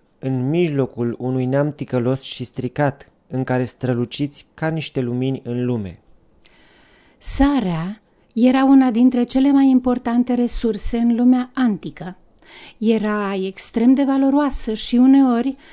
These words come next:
Speaker 2: legiunile romane o foloseau ca valută. Era un simbol al unei mari bogății.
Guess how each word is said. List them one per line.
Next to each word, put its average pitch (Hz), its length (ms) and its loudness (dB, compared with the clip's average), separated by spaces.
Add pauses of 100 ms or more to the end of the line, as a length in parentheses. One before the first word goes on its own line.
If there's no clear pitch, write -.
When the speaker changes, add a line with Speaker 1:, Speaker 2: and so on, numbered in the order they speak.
(160)
Speaker 2:
legiunile 262 680 4
romane 202 500 -2
o 220 60 -6
foloseau 214 720 -4
ca 233 120 -6
valută. 214 600 -8 (600)
Era 208 280 -2
un 202 240 -4
simbol 254 840 2 (100)
al 226 160 -4
unei 226 260 0
mari 220 580 -4
bogății. 214 720 -6